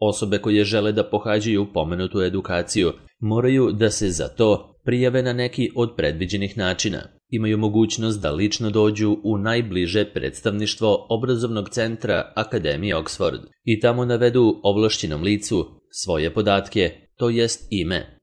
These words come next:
prezime, datum rođenja i broj fiksnog ili mobilnog telefona koji koriste. Sve ovo mogu da obave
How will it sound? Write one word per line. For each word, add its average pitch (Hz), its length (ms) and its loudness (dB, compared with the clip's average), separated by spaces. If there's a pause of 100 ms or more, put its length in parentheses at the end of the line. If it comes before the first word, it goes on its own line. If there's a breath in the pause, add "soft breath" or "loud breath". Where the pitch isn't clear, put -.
prezime, 101 720 -2
datum 85 480 -2
rođenja 98 540 0 (420)
i 110 160 -2
broj 123 300 4
fiksnog 120 460 -6 (100)
ili 120 260 0
mobilnog 85 580 -2
telefona 107 640 -2
koji 90 300 -2
koriste. - 640 -4 (220)
Sve 104 260 2
ovo 101 440 2
mogu 82 320 -2
da 98 140 2
obave 95 420 2